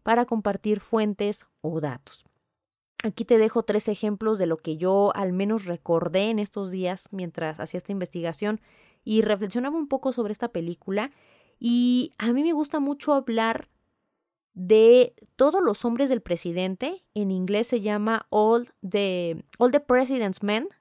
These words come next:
una película de mil novecientos setenta y seis, muy interesante, donde vemos nuevamente esta mancuerna entre periodista y abogado. Paréntesis, obviamente en esta película la relación con los medios no es directa,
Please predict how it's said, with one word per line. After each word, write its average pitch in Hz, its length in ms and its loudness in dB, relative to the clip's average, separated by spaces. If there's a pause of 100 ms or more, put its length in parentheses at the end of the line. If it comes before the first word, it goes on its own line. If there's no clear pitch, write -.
(120)
una 226 200 -2
película 214 440 -2
de 190 100 -2
mil 208 160 -2
novecientos 196 420 -4
setenta 165 380 -8
y 175 80 -8
seis, 262 280 -6 (600)
muy 339 240 4
interesante, 233 640 2
donde 202 260 0
vemos 214 360 -2
nuevamente 233 520 0
esta 233 180 -4
mancuerna 202 760 -4 (440)
entre 208 460 0
periodista 226 1160 0
y 202 280 -6
abogado. 208 540 2
Paréntesis, 240 600 2
obviamente 294 380 2
en 294 60 -2
esta 294 200 -4
película 247 580 -2 (460)
la 226 220 6
relación 226 420 2
con 311 160 2
los 247 180 0
medios 240 540 -2
no 240 160 0
es 240 200 0
directa, 226 600 2